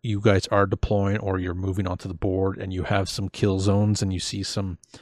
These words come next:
spots that you can fire on. And it's like, "Okay, well, if I put this here, maybe there's a chance he's gonna shift over,"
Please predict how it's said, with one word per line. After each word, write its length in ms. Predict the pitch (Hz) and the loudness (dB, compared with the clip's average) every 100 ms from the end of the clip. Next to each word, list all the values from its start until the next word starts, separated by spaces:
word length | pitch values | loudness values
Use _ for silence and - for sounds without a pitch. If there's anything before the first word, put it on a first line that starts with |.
| - - _ | -20 -20 _
spots 500 | - - - 98 98 - | -6 0 4 6 4 -2
that 180 | 101 | -4
you 100 | 101 | -4
can 320 | - 113 98 95 | -2 2 2 0
fire 460 | - 92 92 92 | 2 2 4 2
on. 220 | 101 107 | 2 2
And 140 | 101 90 | 0 -4
it's 140 | - | -4
like, 160 | 95 123 | -4 -2
"Okay, 300 | 131 104 98 | -2 0 2
well, 280 | 95 90 - _ _ _ _ _ _ | 2 0 -2 _ _ _ _ _ _
if 140 | - - | 0 2
I 100 | 113 | 6
put 260 | - - | 6 4
this 200 | 117 104 | 2 0
here, 240 | - 117 101 | 4 4 4
maybe 380 | 92 98 107 110 | 0 0 2 2
there's 200 | 101 98 | 2 0
a 60 | |
chance 420 | - 107 101 98 | 0 0 0 -2
he's 160 | - 92 | -6 -6
gonna 200 | - 87 | -6 -6
shift 440 | - - 110 - | -4 -2 -2 -2
over," 440 | 107 101 98 92 | 0 0 0 -2